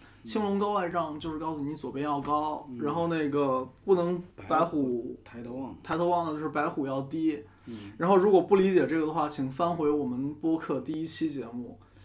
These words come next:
Speaker 1: 第二期节目、第三期节目，然后我前三期这个东西讲得很详细，包括办公室里面怎么摆。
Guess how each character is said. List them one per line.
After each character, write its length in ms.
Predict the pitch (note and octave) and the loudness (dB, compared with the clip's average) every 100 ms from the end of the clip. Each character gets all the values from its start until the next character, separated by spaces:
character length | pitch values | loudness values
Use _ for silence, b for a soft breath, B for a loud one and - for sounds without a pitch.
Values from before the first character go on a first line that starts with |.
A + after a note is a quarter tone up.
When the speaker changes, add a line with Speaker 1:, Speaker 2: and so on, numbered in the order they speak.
| b - | b 2
Speaker 1:
第 120 | F3+ | 4
二 160 | F3 C#3 | 6 4
期 200 | - C3+ | -2 -6
节 160 | B2+ | -6
目、 200 | B2 B2+ | -6 -6
第 120 | C3 | -6
三 220 | C#3+ D#3 D#3 | -6 -6 -6
期 140 | D#3 | -6
节 140 | C3+ | -6
目， 220 | A#2+ A#2+ A#2 G#2 - | -8 -10 -12 -14 -8
然 120 | C#3+ | -4
后 60 | D#3+ | -2
我 340 | D3+ C#3 C3+ B2 | 0 0 -2 -2
前 240 | - D3+ | -4 0
三 140 | F3 | 2
期 400 | F3 - E3+ E3 - B - - b b b b b - | 2 2 0 0 -4 B -20 -20 b b b b b 6
这 120 | F#3 | 6
个 60 | E3 | 8
东 100 | E3+ | 4
西 80 | |
讲 160 | E3+ C#3 | 2 -2
得 80 | C#3+ | -2
很 140 | C3+ | -2
详 160 | B2+ B2+ | -4 -6
细， 160 | C#3 | -4
包 140 | C3 D3 | -4 -2
括 100 | D3+ | -2
办 120 | D3+ | -2
公 100 | D3+ | -4
室 160 | D3+ D3+ | -4 -4
里 80 | C3 | -4
面 120 | C#3 | -4
怎 140 | - | -8
么 140 | - C3+ | -10 -10
摆。 240 | - | -10